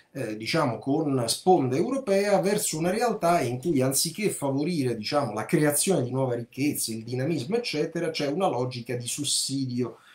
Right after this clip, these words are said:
e di protezione generalizzata". Pezzo di Claudio Antonelli che vi suggerisco di tenere da parte e di studiare con attenzione.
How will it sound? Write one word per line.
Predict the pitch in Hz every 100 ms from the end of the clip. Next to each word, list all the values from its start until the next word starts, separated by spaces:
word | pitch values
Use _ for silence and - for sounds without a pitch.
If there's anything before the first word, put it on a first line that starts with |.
| - -
e | 127
di | 127
protezione | 127 127 123 110 - 113 107
generalizzata". | 90 104 98 92 87 - - - - -
Pezzo | 175 175 - 123
di | 120
Claudio | 160 139 135
Antonelli | 151 160 120 117 110
che | 127 120 131
vi |
suggerisco | 123 131 135 135 - 120
di | 113
tenere | 151 151 156
da | 190
parte | 190 147 - 123 117
e | 131
di | 131 135 131 - - - -
studiare | - 180 170 120 104 98
con | - 120 104 98 - -
attenzione. | 165 - 90 - - -